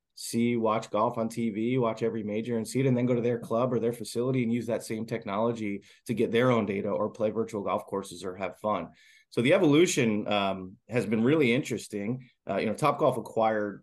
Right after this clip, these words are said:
Pro Tracer in two thousand sixteen, rebranded it Top Tracer, and then obviously our, uh, our recent acquisition and merger with Callaway has just fueled the opportunity for us to grow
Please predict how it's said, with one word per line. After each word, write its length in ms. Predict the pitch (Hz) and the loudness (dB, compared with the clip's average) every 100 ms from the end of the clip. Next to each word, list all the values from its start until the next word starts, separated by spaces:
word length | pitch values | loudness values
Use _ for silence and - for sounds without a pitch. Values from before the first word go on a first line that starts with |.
| _ - | _ 0
Pro 220 | 135 135 | 2 2
Tracer 500 | 135 107 104 - 113 | 0 -2 -2 -2 -4
in 60 | |
two 100 | 101 | -2
thousand 300 | 110 104 98 | -2 -2 -4
sixteen, 640 | - - 117 - - 101 113 | -8 -6 -6 -6 -6 -2 0
rebranded 500 | 120 107 107 104 98 | 0 0 -2 -2 -4
it 140 | 92 | -6
Top 260 | - 107 - | -4 -6 -4
Tracer, 280 | 113 123 123 | -4 -2 -2
and 60 | |
then 100 | 104 | -4
obviously 360 | 98 98 98 104 | -4 -6 -4 -2
our, 220 | 101 90 - _ _ _ _ | -2 -4 -12 _ _ _ _
uh, 60 | 107 | -4
our 260 | 98 107 | 0 0
recent 340 | 107 113 - 104 | 2 0 0 -4
acquisition 480 | 107 98 107 107 104 | -4 -6 -6 -6 -4
and 80 | |
merger 280 | 101 104 101 | -4 -4 -6
with 140 | 98 - | -6 -4
Callaway 460 | 104 127 110 104 | 0 2 4 2
has 220 | 107 104 | 0 -4
just 240 | - 107 - | -8 -10 -6
fueled 500 | 117 117 110 107 101 - | 0 2 4 2 -2 -4
the 100 | 107 | -2
opportunity 560 | 104 95 - 110 113 | -2 -6 -6 -2 -2
for 180 | 104 101 | -2 -2
us 140 | 95 - | -4 -6
to 100 | 90 | -6
grow 540 | 95 101 101 98 | -4 -2 0 -2